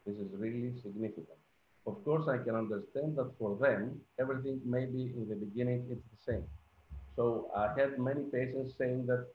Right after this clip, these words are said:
"Okay, doctor, why to try to eat different things? All are the same for me." So that's why I decided to eat, uh, only spaghetti, for example. But of course, this has, uh, uh, really, uh, is causing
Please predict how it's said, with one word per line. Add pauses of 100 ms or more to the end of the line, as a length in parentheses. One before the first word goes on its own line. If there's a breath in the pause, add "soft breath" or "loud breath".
(120)
"Okay,
doctor, (240)
why (280)
to (200)
try
to (140)
eat (160)
different
things? (800)
All (140)
are (180)
the
same
for
me." (560)
So
that's
why
I
decided
to
eat, (320)
uh,
only
spaghetti,
for
example. (960)
But
of
course, (120)
this
has,
uh, (140)
uh,
really,
uh,
is
causing